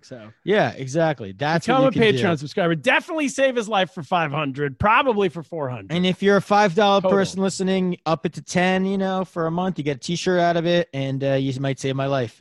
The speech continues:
Speaker 2: Save
Speaker 1: And
Speaker 2: a
Speaker 1: we're
Speaker 2: life and
Speaker 1: already
Speaker 2: a
Speaker 1: at
Speaker 2: T-shirt.
Speaker 1: two eighty, two eighty or something like that. Two seventy, two eighty. So we're not far off from four hundred. All right, Kaplan,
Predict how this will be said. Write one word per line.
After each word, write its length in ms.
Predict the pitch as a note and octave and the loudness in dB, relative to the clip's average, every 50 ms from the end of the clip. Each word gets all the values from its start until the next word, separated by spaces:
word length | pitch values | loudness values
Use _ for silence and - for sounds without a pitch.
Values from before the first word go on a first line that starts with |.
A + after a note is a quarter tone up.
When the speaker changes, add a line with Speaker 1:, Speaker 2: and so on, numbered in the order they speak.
| _ - | _ -6
Speaker 2:
Save 160 | - F3 F3+ | -2 0 2
Speaker 1:
And 80 | - | 4
Speaker 2:
a 20 | C4 | 6
Speaker 1:
we're 40 | C#4 | 6
Speaker 2:
life 100 | D4+ D#4+ | 8 8
and 80 | E4 D#4+ | 6 6
Speaker 1:
already 100 | - D4+ | 6 4
Speaker 2:
a 20 | D4+ | 4
Speaker 1:
at 40 | C#4 | 2
Speaker 2:
T-shirt. 200 | D#3+ C3+ - C4+ | 2 2 2 2
Speaker 1:
two 120 | C#4 C4+ | 4 6
eighty, 260 | C4 C4+ C4 B3 A#3 F3+ - - _ - | 6 6 6 4 2 0 -2 -8 _ -6
two 240 | - - C4+ C4+ B3+ | 0 2 4 6 6
eighty 340 | B3 B3 C4+ C#4+ D#4 D#4+ F#4 | 6 4 4 4 2 2 2
or 60 | E4 A3 | 0 2
something 320 | - C#4 C#4+ G#3 G3+ A#3 | 0 0 0 0 -2 -4
like 200 | G#3 F3+ D#3+ - | -2 -2 -2 -2
that. 180 | E3 C3+ B2 - | -4 -4 -4 -4
Two 160 | - A3+ G3+ | -6 -6 -4
seventy, 400 | - - A#3 A#3 A3+ A#3+ A#3 F#3+ | -2 0 0 0 0 -2 -6 -6
two 220 | - - A3 G3+ | -4 -2 0 2
eighty. 280 | G3+ A3 A3+ G#3+ E3+ C#3+ | 4 4 4 4 2 0
So 160 | - - F3+ | 0 0 0
we're 80 | F#3+ A3+ | 0 2
not 160 | C4 B3+ - | 0 0 -2
far 160 | - F3 D#3 D3 | -2 -4 -4 -4
off 160 | C#3 C3 - | -4 -6 -10
from 100 | - C3+ | -14 -20
four 220 | A2 - C#3 A#2+ A2 | -18 -16 -14 -14 -14
hundred. 260 | A2+ A#2+ A2 A2+ - - | -14 -16 -18 -14 -8 -4
All 80 | A#3+ | -2
right, 180 | B3 G#3 E3+ C#3+ | 0 0 -2 -2
Kaplan, 520 | - G3 G#3 G3+ F#3 D3 G3 G3 F3+ E3+ | -2 0 2 2 2 0 0 -2 -2 -2